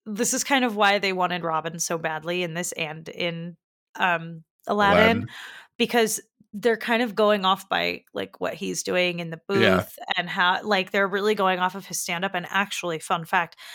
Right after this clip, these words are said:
Speaker 1: the way that they convinced him to do Aladdin was they animated the genie doing some of Robin's stand-up.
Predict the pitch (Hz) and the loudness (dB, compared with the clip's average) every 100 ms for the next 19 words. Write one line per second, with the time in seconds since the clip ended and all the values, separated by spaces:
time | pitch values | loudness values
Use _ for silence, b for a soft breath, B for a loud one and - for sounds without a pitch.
0 | B B - 180 185 208 185 - 175 - | B B -6 0 2 2 0 -6 -8 -8
1 | 160 160 170 - 175 160 - 151 180 160 | -8 -8 -8 -8 -8 -10 -14 -6 -4 -2
2 | - - - - _ _ _ _ _ _ | -4 -6 -10 -14 _ _ _ _ _ _
3 | 185 165 156 - - 165 180 165 - - | -2 0 -2 -6 -10 -6 -4 -4 -8 -6
4 | 180 196 202 185 180 170 165 165 165 156 | 0 2 2 -2 -2 -2 -2 -4 -10 -8
5 | 160 185 165 190 226 214 _ 190 190 185 | -6 -6 -6 -6 -6 -8 _ -2 0 0
6 | 175 175 170 _ _ - 214 190 170 170 | -2 -8 -14 _ _ -6 -2 -2 0 0
7 | 165 160 - 151 147 - | 0 -6 -6 -8 -8 -12